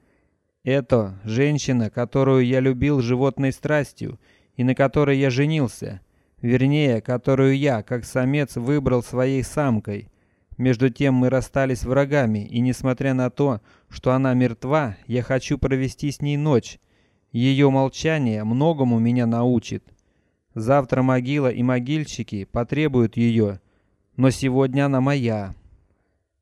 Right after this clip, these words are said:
Добрые глаза девушки затуманились слезами. «О,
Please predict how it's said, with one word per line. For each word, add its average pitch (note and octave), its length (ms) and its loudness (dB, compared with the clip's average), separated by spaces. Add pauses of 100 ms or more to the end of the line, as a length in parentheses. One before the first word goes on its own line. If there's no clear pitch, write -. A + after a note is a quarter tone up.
(120)
Добрые B2 480 2
глаза A#2+ 340 0
девушки B2+ 520 -2
затуманились A#2 760 0
слезами. A#2 680 -2 (680)
«О, B2 460 6